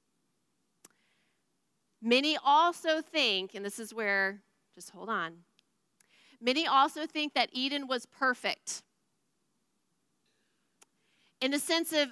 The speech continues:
of being finished, like it was, like, straight out of a Lowe's lawn and garden commercial, except, you know, a million times better.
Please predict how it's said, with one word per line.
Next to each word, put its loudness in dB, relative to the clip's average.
of -2
being -2
finished, -2
like 0
it -4
was, 0
like, 0
straight 0
out 4
of -2
a 0
Lowe's 2
lawn 4
and -4
garden 2
commercial, -6
except, 0
you -4
know, 2
a -2
million 0
times -4
better. 0